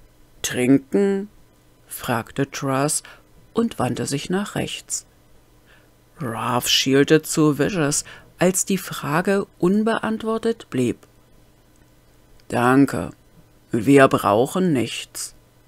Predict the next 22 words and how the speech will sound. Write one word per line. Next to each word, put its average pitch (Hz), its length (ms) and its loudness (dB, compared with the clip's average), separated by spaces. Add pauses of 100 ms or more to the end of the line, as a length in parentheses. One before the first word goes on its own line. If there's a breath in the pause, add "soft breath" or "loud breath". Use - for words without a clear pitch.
(1400 loud breath)
Das - 380 -2
Haus 135 380 -4
war 160 100 -2
das 175 280 -2
reinste 143 680 -2
Victoria- 135 880 -2
und 208 320 -4
Albert-Museum. 127 1120 -2 (880 loud breath)
Mit - 200 -4
schweren 123 680 4
Empire-Möbeln 143 1160 -2 (600 loud breath)
und 226 200 4
viel 226 440 0
Granat 190 760 2
und 185 260 0
Gold. 175 460 -2 (1000 soft breath)
Getreu 123 480 -2
dem 151 240 2
Sammelfimmel 143 800 0
der 147 160 2
viktorianischen 151 960 -2
Epoche 143 640 0